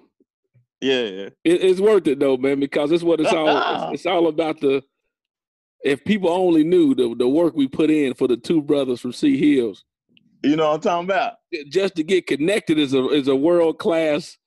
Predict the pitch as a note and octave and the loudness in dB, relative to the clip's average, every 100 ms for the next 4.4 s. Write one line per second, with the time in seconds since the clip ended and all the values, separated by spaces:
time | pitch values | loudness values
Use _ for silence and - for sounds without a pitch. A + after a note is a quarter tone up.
0 | _ _ _ _ G#3 F3+ A#2 C#3 D3+ E3+ | _ _ _ _ -4 -4 -4 -2 0 -2
1 | D#3 - D4+ E3 - D3 E3 E3 C3 G#2 | -8 -10 -6 -6 -6 -6 -2 -2 -2 -4
2 | E3+ D#3+ D3 D3 F3+ D#3+ D#3+ C#3+ A#2 G#2+ | -8 -8 -6 -4 -4 -2 -2 -2 -4 -6
3 | A2 - C3+ C3 A#2+ G3 F#3 G2+ A2 A2+ | -8 -6 -4 -4 -4 -4 -4 -8 -12 -6
4 | A#2+ B2 A#2+ C#3 | -4 -4 -8 -10